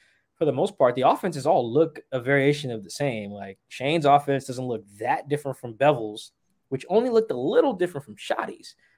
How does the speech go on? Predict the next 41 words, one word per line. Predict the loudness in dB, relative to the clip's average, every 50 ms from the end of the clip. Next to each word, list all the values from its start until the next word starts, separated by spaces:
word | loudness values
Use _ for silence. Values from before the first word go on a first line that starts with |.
| _ _
Like, | 0 2
I | 4
went | 4 4 4
back | 4 2 2 2 0
and | 0
watched | 2 2 0 0 -4
some | -10 -6
old | -2 0 0 0 0
games | -2 -2 -2 -4
of | -8 -12
each | -14 -18 -12 -2
guy, | 2 4 4 4 2 -2 -8 -12 _ _ _ _ _
um, | -10 -10 -8 -10 -12 -16 _ _
this | -16 -12
past | -4 -2 -2 -2 -2 -2
week | -4 -4 -4 -4
just | -4 -10 -10 -6
to | -6 -4
really | -2 -2 -2 -2 -4 -6
get | -6 -6 -6
a | -6
feel, | -2 2 4 4 4 4
'cause | 0 -6 -16 -20 _
especially | -6 0 0 0 0 0
since | -6 -8 -8
I | -4 -2
didn't | -2 -2 -2 -4 -4
cover | -6 -4 -4 -6 -10 -10 -14 _ _ _ _ _ _ _ _ _ _ _
Bevel | 4 6 6 6 6 2 -2
but | -2 -6 -6 -6
for | -8 -10
one | -8 -8 -10 -10
season, | -10 -6 -2 -2 -2 -2 -4 -10 -12 -16 _ _
and | -10 -10
they | -4
couldn't | -4 -4 -4 -4 -2
run | -2 0 0
the | 0
ball | -4 -6 -6 -6
that | -6 -8 -10 -10
year. | -12 -12 -14 -14